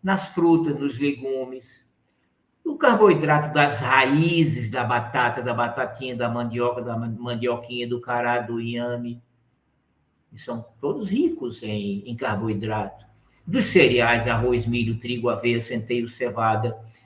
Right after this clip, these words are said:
dos, dos, e-, e-, esses são os carboidratos bons. Então, eles devem participar da nossa vida, mas vocês vão ver logo que eu vou comentar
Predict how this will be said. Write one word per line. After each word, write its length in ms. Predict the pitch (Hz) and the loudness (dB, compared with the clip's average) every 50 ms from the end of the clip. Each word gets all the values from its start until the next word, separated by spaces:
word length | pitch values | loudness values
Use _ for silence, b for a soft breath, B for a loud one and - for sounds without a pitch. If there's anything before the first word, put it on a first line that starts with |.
| b b _ _ | b b _ _
dos, 1000 | - - 143 147 147 147 143 143 135 131 131 127 120 117 117 - - - - _ _ _ _ _ _ _ _ | 0 4 6 6 8 8 6 6 4 2 0 -2 -4 -4 -6 -10 -12 -16 -18 _ _ _ _ _ _ _ _
dos, 1200 | - 113 113 127 127 127 127 123 123 123 120 120 117 113 110 110 107 110 113 - - - - - _ _ _ _ _ _ _ _ _ _ _ _ _ _ _ _ _ _ _ _ _ | -18 -8 -4 -2 0 0 2 0 0 0 0 0 0 0 -2 -2 -4 -6 -8 -10 -14 -18 -20 -20 _ _ _ _ _ _ _ _ _ _ _ _ _ _ _ _ _ _ _ _ _
e-, 80 | - - _ _ _ _ | -20 -20 _ _ _ _
e-, 340 | - 165 165 160 143 156 156 | 2 4 6 8 8 8 8
esses 220 | 160 151 156 151 - | 6 6 4 2 4
são 140 | 165 160 | 4 4
os 80 | 151 - | 4 4
carboidratos 680 | - 151 147 123 135 131 - 123 123 123 127 127 117 | 4 4 4 4 4 2 4 4 2 2 2 0 0
bons. 640 | 110 110 127 127 123 113 104 98 - - - - - _ _ b b b b b b | 0 0 0 0 0 0 -2 -4 -6 -10 -14 -18 -20 _ _ b b b b b b
Então, 180 | 190 165 170 262 | -4 -2 0 0
eles 200 | 269 262 196 151 | 2 2 2 4
devem 460 | 151 175 214 247 262 240 202 170 147 | 4 6 8 8 8 8 8 4 4
participar 520 | - 156 147 147 - - 151 - 156 135 127 | 4 4 4 2 0 -4 -4 -2 -2 0 0
da 140 | 127 123 | 0 0
nossa 280 | 123 123 120 - - 123 | -2 -2 -4 -4 -4 -4
vida, 300 | 107 113 135 135 123 123 | -4 -4 -6 -4 -4 -4
mas 200 | 123 127 120 - | -2 -2 -4 -2
vocês 160 | - 143 143 | -4 -4 -4
vão 160 | 143 139 131 | -2 -4 -4
ver 160 | 117 123 127 123 | -4 -4 -2 0
logo 380 | 127 127 123 123 120 113 110 | 2 2 2 2 0 -4 -6
que 80 | 107 131 | -6 -6
eu 80 | 120 | -4
vou 140 | 120 127 113 | -4 -4 -4
comentar 840 | 110 131 123 123 120 117 113 - 123 120 117 113 - - - - | -4 -4 -4 -2 -2 -4 -2 -2 -2 0 0 -2 -4 -8 -14 -18